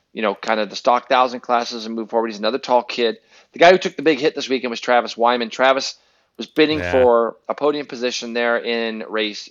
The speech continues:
Speaker 1: uh, in the stock thousand race. He tipped over, sadly. Um, he'd also tipped over in qualifying coming out of that little chicane area, and I went over to make sure he was okay, which he was. Uh, and then he had baggers races. Travis had a lot of things going on this weekend. So,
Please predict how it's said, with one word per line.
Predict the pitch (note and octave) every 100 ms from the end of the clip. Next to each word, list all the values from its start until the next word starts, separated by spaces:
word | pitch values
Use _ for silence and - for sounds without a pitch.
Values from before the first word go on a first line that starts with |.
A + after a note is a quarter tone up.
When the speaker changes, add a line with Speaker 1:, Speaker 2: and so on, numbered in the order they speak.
| _
Speaker 1:
uh, | G#2+ G#2 - - _ _ -
in | A#2+
the | G#2+
stock | - G2+ G2+
thousand | G#2+ G#2 G#2
race. | G2+ - _ _ _ _
He | D3
tipped | - D3+ -
over, | A#2+ G#2+
sadly. | - - - A2 A2 F#2+ E2+ G#2 _ _ _ _ -
Um, | G2 G2+
he'd | G#2+ C3
also | C#3+ D#3+ E3+
tipped | D3 -
over | C3+ A#2
in | G#2+
qualifying | - B2 C#3 C3+ G#2+ G#2 G#2
coming | A2+ G#2+
out | G#2+
of | G#2+
that | G#2 -
little | G#2
chicane | - - A#2 B2
area, | G#2+ G2+ G2+ G2 _ _ _ _
and | - G#2+
I |
went | A2+ A#2
over | A2
to |
make | A2 G#2
sure | -
he | G#2+
was | G2+ G2+
okay, | G2 G#2+ G#2+
which | G2+ G2
he | G2+
was. | G#2 B2+ A2 G#2+ G#2 - _ _ _ _
Uh, | G#2 G#2 G2+ G2+ G#2 -
and | A2
then | G#2+
he |
had | F#2+ F#2
baggers | B2+ C#3 C3 A#2+
races. | B2 G#2+ G#2+ -
Travis | B2+ C3+ C3
had | A#2+
a |
lot | G2 G#2 G#2+
of | -
things | G2 -
going | F2+
on | E2+ E2
this | E2 F2
weekend. | D2+ C#2 -
So, | D3+ B2